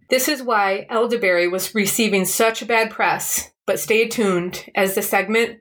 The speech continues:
So What's Up with Elderberry and covid nineteen, is coming up.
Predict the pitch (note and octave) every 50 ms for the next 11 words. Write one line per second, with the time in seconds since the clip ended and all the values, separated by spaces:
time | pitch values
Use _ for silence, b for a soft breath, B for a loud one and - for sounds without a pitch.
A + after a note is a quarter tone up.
0 | _ - - - G#3+ A3 A3 A#3 A#3 - C4 A#3+ A#3+ A#3+ A3+ - - A3 A3+ A3
1 | A3+ A3+ - A3+ A3 A3 G#3+ G#3 G#3 - B3+ A#3 A3 A3+ G#3+ G#3 G3+ G3 F#3+ F#3+
2 | - A#3 G#3+ F#3+ E3+ E3 E3+ F#3+ G3 B B B B B _ - G#3 G3+ - -
3 | G#3+ G3 G3 F#3+ F3+ D#3+ - - - _ _